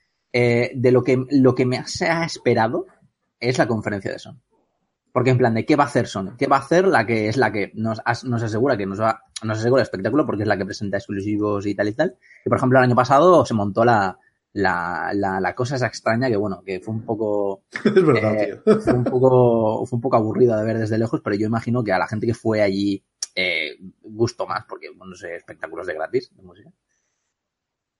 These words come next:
Speaker 1: Eh, pues ahora la gente va a tener, eh, cuando vea el E tres, cuando vea la conferencia de Sony,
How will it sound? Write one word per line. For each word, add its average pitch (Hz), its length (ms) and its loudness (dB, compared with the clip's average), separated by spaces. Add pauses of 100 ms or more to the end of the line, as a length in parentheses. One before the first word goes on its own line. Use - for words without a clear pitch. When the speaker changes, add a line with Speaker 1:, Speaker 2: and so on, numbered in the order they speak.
(120)
Speaker 1:
Eh, 123 600 4 (360)
pues 123 280 -2
ahora 175 360 4
la 127 200 4
gente 175 280 -2
va 151 180 2
a 156 80 0
tener, 160 380 0
eh, 98 380 -2
cuando 104 220 -4
vea 123 100 2
el 160 60 2
E 160 60 0
tres, 175 140 0
cuando 98 160 -2
vea 101 100 0
la 123 60 -2
conferencia 151 460 -2
de 135 60 -2
Sony, 147 340 -4